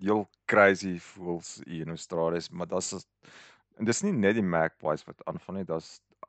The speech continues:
daar's sulke laks manne wat jy ook aanval en daar's 'n ander voel wat amper soos 'n Indian miner is. So die, dis, dis die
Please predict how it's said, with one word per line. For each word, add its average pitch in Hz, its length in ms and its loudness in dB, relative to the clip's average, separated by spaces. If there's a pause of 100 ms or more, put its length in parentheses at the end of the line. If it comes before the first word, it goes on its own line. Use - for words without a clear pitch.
(320)
daar's 82 220 -2
sulke - 200 -8
laks 78 400 -2
manne 87 260 -4
wat 82 160 -10
jy 82 80 -12
ook 85 300 -10
aanval 85 560 -4
en 73 260 -8 (560)
daar's 85 180 -6
'n 73 100 -4
ander 85 500 0
voel 90 340 -6
wat 80 200 -8
amper 87 200 -8
soos 82 180 -14
'n - 100 -12
Indian 87 340 -2
miner 78 560 -2
is. - 320 -8 (600)
So 98 80 -8
die, 82 220 -6 (400)
dis, - 260 -12
dis 92 180 -8
die 82 280 -4